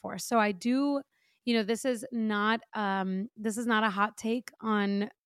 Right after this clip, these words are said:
on a company or companies. And I really don't want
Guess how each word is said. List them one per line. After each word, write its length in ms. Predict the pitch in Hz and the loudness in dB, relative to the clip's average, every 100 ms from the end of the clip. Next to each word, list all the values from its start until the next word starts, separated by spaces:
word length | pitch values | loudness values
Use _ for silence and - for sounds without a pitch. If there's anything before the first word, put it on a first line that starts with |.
| _ | _
on 220 | 214 208 196 | -2 0 0
a 120 | 202 | -4
company 640 | - 262 285 269 254 254 | -4 -4 -2 0 0 -2
or 160 | - 202 | -4 -6
companies. 640 | 247 240 233 226 220 202 - - - - _ _ | -2 -2 -2 0 0 -4 -12 -20 -20 -20 _ _
And 320 | 240 226 214 214 | 0 2 2 2
I 80 | |
really 380 | 220 214 226 220 | 0 2 4 4
don't 240 | 196 202 208 | 2 2 2
want 340 | 196 196 208 | 2 0 -2